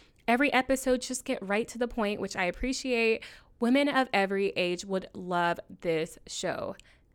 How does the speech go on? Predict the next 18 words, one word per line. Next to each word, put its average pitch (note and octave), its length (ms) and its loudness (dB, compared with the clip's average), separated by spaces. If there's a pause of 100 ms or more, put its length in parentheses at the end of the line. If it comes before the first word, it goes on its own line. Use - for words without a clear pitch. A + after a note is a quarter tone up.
(140)
Thank G#4+ 240 6
you B3+ 460 10
so D#4 260 4
much. C4+ 300 6
You B3+ 100 6
don't C4+ 220 6
know C#4 100 4
how A3+ 160 2
much F#3+ 220 0
that F3+ 160 -2
means F3 240 -4
to A3 80 -6
me. A#3 260 -4 (420)
I'm F#3+ 160 0
sorry, F3 300 2
y'all, D#3 180 4
but F3 200 0
I'm A#3 260 2